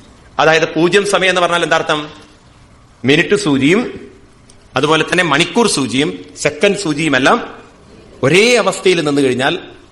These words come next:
ചലനമില്ലാത്ത അവസ്ഥയിൽ പൂജ്യം സമയമാണ്. പൂജ്യം എന്ന് പറഞ്ഞാൽ പൂർണ്ണമാണ്. അവിടെ സമയമില്ല വാസ്തവത്തിൽ. പൂജ്യം സമയം എന്ന് പറഞ്ഞാൽ സമയമുണ്ടോ? അവിടെ നിന്ന് സെക്കൻഡ് സൂചിക്ക് ഒരു ചലനം വന്നു കഴിഞ്ഞാൽ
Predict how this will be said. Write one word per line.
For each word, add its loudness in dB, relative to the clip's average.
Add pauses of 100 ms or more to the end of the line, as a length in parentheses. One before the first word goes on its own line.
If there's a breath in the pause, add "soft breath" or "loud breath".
(220)
ചലനമില്ലാത്ത 0
അവസ്ഥയിൽ -6 (120)
പൂജ്യം -2
സമയമാണ്. -12 (1400)
പൂജ്യം 2
എന്ന് 2
പറഞ്ഞാൽ 0
പൂർണ്ണമാണ്. 0 (100)
അവിടെ 0
സമയമില്ല 0
വാസ്തവത്തിൽ. -8
പൂജ്യം -2
സമയം 0
എന്ന് -2
പറഞ്ഞാൽ 0
സമയമുണ്ടോ? -2 (800 soft breath)
അവിടെ 2
നിന്ന് 0
സെക്കൻഡ് -2
സൂചിക്ക് -6 (100)
ഒരു 4
ചലനം 0
വന്നു -2
കഴിഞ്ഞാൽ -2